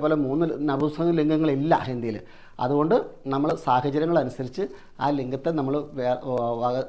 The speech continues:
ആ മനസ്സിലാക്കിയിട്ടാണ് നമ്മൾ സംസാരിക്കുക. ഓക്കെ, അപ്പം ഞാൻ പറഞ്ഞത് വസ്തുക്കൾ മാത്രമല്ല, വ്യക്തികൾ മാത്രമല്ല, വസ്തുക്കൾ, ജീവനുള്ളതും ജീവനില്ലാത്തതുമായ ഈ എല്ലാ, ആ, ജീവജാലങ്ങളും വസ്തുക്കളും എല്ലാം ഏതെങ്കിലും ഒരു ലിംഗത്തിൻ്റെ അണ്ടറിൽ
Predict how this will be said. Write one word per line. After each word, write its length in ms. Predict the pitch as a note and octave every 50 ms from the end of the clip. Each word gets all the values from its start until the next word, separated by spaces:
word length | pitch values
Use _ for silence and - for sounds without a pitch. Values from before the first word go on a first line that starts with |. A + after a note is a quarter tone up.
| - G2+
ആ 40 | G#2+ B2 B2 B2+ B2+
മനസ്സിലാക്കിയിട്ടാണ് 720 | C3+ C#3 C3+ F3 E3 C#3+ C#3+ C3+ C#3+ C#3 C#3 C#3 C3 C#3 C#3 C3+
നമ്മൾ 160 | C3 D#3 E3+ E3 E3
സംസാരിക്കുക. 500 | D#3+ E3 E3 - E3+ D#3 C#3+ A2 G#2 - - - - - - - - - - F3 F#3
ഓക്കെ, 200 | F3+ D#3+ C3 G2+ - - - - - - - - - - - - C3
അപ്പം 200 | C#3+ E3+ F3 F3 E3+ E3 - E3 E3
ഞാൻ 60 | D3 D3+
പറഞ്ഞത് 240 | D#3 D#3+ F3 F#3 G3+ F#3+ D#3
വസ്തുക്കൾ 580 | C3+ C3 - - - - - G3 F3+ F#3 A3 A3+ G#3 F#3 D#3
മാത്രമല്ല, 400 | D3+ - D#3+ E3 D#3+ D#3 D#3 D#3 D#3 D#3 C#3+ C#3+
വ്യക്തികൾ 320 | C#3+ C#3+ - G#3 A#3 A#3 A3 E3+ D3+
മാത്രമല്ല, 320 | C#3+ D3 D3 D3 D3 D3+ C#3 C3+ C#3
വസ്തുക്കൾ, 380 | C3+ - - - E3 E3+ E3+ D3+ C3 C3+
ജീവനുള്ളതും 460 | C#3+ D3+ E3+ D#3 D3+ D#3 D3 E3+ E3+ C#3+ C3+
ജീവനില്ലാത്തതുമായ 800 | C#3+ D#3+ E3 D#3 C#3+ C#3+ C#3+ C#3+ D#3+ D3+ D3+ D3 D#3 E3 E3 D#3+ - - - - - A#2+ A#2+ B2
ഈ 20 | C3+ C3+ C3+ C#3
എല്ലാ, 260 | D3+ D#3 D#3 D#3 E3 F3 F3+ F#3+ G#3 A3+ B3+ B3 - - - - - - - - - - - C3
ആ, 40 | B2+ B2+ B2+ B2 A#2+ B2 B2 B2 - - - D#3+ C3
ജീവജാലങ്ങളും 640 | C3+ D3+ D#3+ E3 F3 F#3 G3 G3 G#3 A3+ A#3 C4 A#3+ G3 E3
വസ്തുക്കളും 360 | - - B3 A#3+ C4 B3 G3+ F3+
എല്ലാം 240 | A3+ C4 C4+ - - - - - - - - - - - - - C3 C3 C3+ D3 E3
ഏതെങ്കിലും 300 | F#3 G#3+ B3+ C#4 B3+ A#3 G3+
ഒരു 80 | F3 F3
ലിംഗത്തിൻ്റെ 360 | D#3+ D3+ D3+ C#3+ - D#3+ D#3+ C#3+
അണ്ടറിൽ 240 | C#3 B2 C3+ C#3+